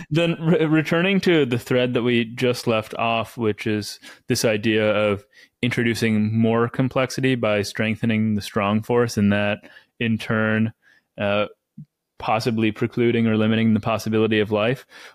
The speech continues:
One, tell me if you think I'm on the right track here, but one way I see this, not just considering what would happen if, uh, suddenly the,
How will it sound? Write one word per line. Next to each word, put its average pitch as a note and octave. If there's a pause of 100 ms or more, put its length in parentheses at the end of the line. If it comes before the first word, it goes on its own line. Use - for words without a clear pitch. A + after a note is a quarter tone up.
One, C3+
tell C#3+
me D3+
if B2+
you B2
think A#2+
I'm A2+
on A2
the A#2
right A2
track A2
here, G#2
but G#2
one B2
way B2 (320)
I A2+
see E3
this, A#2
not C3+
just -
considering A#2
what A2+
would G#2+
happen G#2+
if, G2+ (560)
uh, G2+ (840)
suddenly A#2
the, G#2